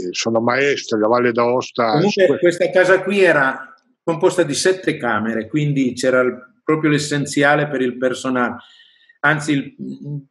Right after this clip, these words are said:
Speaker 2: Monsignor Stanislao aveva chiesto una camera in più, però non ce la, allora, quando è stata progettata, non ci stava, e-, ed è andata così. Questo era il dehors della, della sala da pranzo.
Speaker 1: Sì, quello che è in esterno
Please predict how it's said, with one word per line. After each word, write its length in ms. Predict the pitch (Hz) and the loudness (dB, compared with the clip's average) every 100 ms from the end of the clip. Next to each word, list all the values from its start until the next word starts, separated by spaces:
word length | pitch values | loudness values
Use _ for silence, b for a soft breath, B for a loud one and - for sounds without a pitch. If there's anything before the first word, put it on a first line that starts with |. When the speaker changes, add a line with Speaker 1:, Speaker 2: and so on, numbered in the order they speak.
| _ | _
Speaker 2:
Monsignor 460 | 147 139 143 147 151 | -6 -4 -2 -2 -2
Stanislao 480 | 151 143 127 147 151 | -2 -4 0 2 2
aveva 380 | 139 135 131 127 | 2 0 -2 -2
chiesto 240 | 143 - | -6 -4
una 120 | 135 | -6
camera 240 | - 139 139 | -4 -2 -2
in 100 | 135 | -2
più, 160 | 170 | -2
però 180 | 135 143 | 0 -2
non 180 | 135 127 | -2 -6
ce 120 | - | -4
la, 100 | 127 117 _ _ _ | -6 -6 _ _ _
allora, 500 | 135 131 151 143 135 127 123 117 - _ | -2 0 2 2 2 0 -6 -10 -18 _
quando 320 | 127 127 123 | -8 -4 -4
è 40 | 120 | -4
stata 320 | - 131 131 | -4 -4 -4
progettata, 560 | 127 127 127 135 135 123 | -4 -4 -2 -2 -2 -4
non 180 | 120 | -6
ci 120 | 117 - | -6 -14
stava, 520 | - 123 123 110 - b b b b b | -2 0 0 -2 -10 b b b b b
e-, 300 | - 123 123 | -10 -8 -4
ed 160 | 113 107 | -4 -4
è 480 | 117 113 110 107 - | -4 -4 -6 -10 -14
andata 320 | 110 110 - - | -8 -8 -8 -12
così. 120 | 117 | -6
Questo 240 | 165 156 | -4 -2
era 100 | 143 | 0
il 100 | 131 | 0
dehors 420 | 127 139 131 135 143 - - _ | 2 2 4 4 2 -6 -16 _
della, 360 | 117 117 117 113 110 | -10 -6 -4 -4 -4
della 200 | 113 110 | -4 -4
sala 260 | - 117 | -4 -6
da 120 | 110 | -6
pranzo. 580 | - 110 110 98 95 - _ _ | -10 -12 -12 -12 -16 -18 _ _
Speaker 1:
Sì, 240 | - - 98 87 _ | -10 -4 -4 -6 _
quello 300 | 117 107 101 | -2 -2 -2
che 160 | - | -2
è 160 | 104 104 | 0 0
in 120 | 104 | 0
esterno 920 | 110 - - 135 139 135 165 170 - | -2 -2 0 0 0 0 0 0 -2